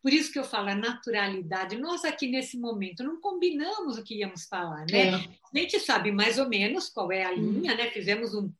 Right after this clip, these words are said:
Speaker 1: pré-briefing rápido de dez minutos, mas a gente tem a história interna.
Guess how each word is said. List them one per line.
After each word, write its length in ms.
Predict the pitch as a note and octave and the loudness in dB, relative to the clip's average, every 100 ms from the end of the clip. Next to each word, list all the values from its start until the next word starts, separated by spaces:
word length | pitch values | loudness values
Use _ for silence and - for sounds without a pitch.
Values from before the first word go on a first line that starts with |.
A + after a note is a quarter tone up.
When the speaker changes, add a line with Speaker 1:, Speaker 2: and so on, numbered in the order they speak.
| _ | _
Speaker 1:
pré-briefing 640 | G#3 F#3 F3 A3 B3 G3 | 0 2 0 -2 -4 -6
rápido 440 | F3+ G#3 - E3 E3 - - | 0 0 0 -6 -6 -8 -14
de 120 | F#3 F#3 | -4 -2
dez 360 | E3 A3+ A#3+ | 0 0 0
minutos, 360 | G#3 F#3+ B3+ D#4+ - - - | -2 0 0 -2 -8 -16 -6
mas 140 | A#4 | 0
a 40 | G4+ | 2
gente 360 | G4+ G#4 F#4+ F#4 - _ | 2 2 -2 -2 -14 _
tem 200 | E4 F4+ | 2 4
a 60 | F4+ | 2
história 840 | C#4 - - B3 D4+ D4+ G#3+ F3+ - | 0 -6 -2 2 2 2 0 -4 -2
interna. 880 | C#4+ - - A3 A#3 G3+ F3+ D#3+ | -4 -2 0 2 2 0 -6 -8